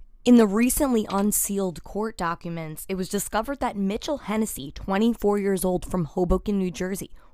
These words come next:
was one of the influencers involved in the scheme.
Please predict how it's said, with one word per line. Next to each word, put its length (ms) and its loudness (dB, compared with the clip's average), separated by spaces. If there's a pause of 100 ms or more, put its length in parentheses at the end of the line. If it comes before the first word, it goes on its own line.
was 180 0
one 220 0
of 100 0
the 160 2
influencers 800 -2 (120)
involved 500 4
in 100 -2
the 60 0
scheme. 520 -2